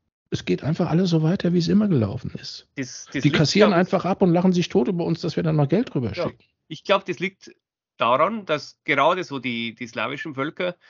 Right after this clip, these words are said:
Speaker 2: ja, die meist-, also am Balkan die meiste Zeit unter fremder Herrschaft waren.
Speaker 1: Ja, da unten sowieso,
Speaker 2: Vorher die
Speaker 1: das war
Speaker 2: Türken
Speaker 1: ja,
Speaker 2: und dann,
Speaker 1: ja.
Speaker 2: äh, Habsburger Monarchie und so weiter.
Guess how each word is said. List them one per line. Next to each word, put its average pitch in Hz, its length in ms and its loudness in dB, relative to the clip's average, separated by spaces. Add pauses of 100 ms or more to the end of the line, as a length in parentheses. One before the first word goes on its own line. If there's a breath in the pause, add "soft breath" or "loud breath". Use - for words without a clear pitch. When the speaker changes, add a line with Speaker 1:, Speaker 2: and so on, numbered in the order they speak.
(440 soft breath)
Speaker 2:
ja, 131 120 -4
die 135 140 -4
meist-, 120 580 -4
also 123 180 -4
am 113 100 0
Balkan 151 320 -2
die 151 80 -6
meiste 131 440 -4
Zeit 143 240 -4
unter 147 200 -10
fremder 135 280 -6
Herrschaft 117 400 -6
waren. 87 200 -14 (800)
Speaker 1:
Ja, 101 180 -2
da 110 140 2
unten 135 340 0
sowieso, 120 300 2
Speaker 2:
Vorher 90 240 2
die 143 80 -2
Speaker 1:
das 151 100 2
war 185 60 4
Speaker 2:
Türken 113 240 4
Speaker 1:
ja, - 140 0
Speaker 2:
und 165 200 -4
dann, 147 220 4
Speaker 1:
ja. 139 260 -4
Speaker 2:
äh, 127 40 -4
Habsburger 175 440 -2
Monarchie 165 500 -2
und 151 120 -6
so 147 100 -8
weiter. 143 440 2